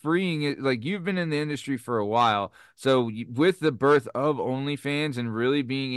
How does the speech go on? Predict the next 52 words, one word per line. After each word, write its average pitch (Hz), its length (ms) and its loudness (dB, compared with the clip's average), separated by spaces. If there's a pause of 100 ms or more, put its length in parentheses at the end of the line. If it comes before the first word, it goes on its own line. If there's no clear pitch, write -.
able 135 220 -2
to, 120 420 0
like, 117 260 -4
you, 131 300 0
you 127 180 -2
know, 110 120 -2
you're 120 180 -4
kind 139 220 0
of 107 120 -4
running 131 260 0
your 120 160 -2
own 113 160 -2
shop, 127 480 0
literally. 120 760 0 (280)
So, 135 300 6
like, 120 220 4
you 147 160 4
know, 151 280 2
like, 127 180 2
"Hey, 143 300 2
I 127 180 -2
can 127 220 -8
do, 123 200 -8
I 127 140 0
can 117 140 -4
still 151 480 6 (240)
get 123 260 4
studio 160 400 2
stuff, 147 380 2
doing 117 280 -4
this 147 320 6
and 120 120 -4
this 143 220 4
and 123 120 -8
this," 143 280 -2 (260)
but 127 280 6
for 131 160 0
the 120 100 0
big 156 280 2
stuff, 127 360 4
like, 120 260 -2
you're, 131 220 6
you, 143 340 0
you 123 240 0
have 123 120 0
the 113 80 -4
pulse 156 360 2
of 135 100 -6
what 143 160 0
the 131 100 -2
fans 139 400 -4
want, 113 360 -2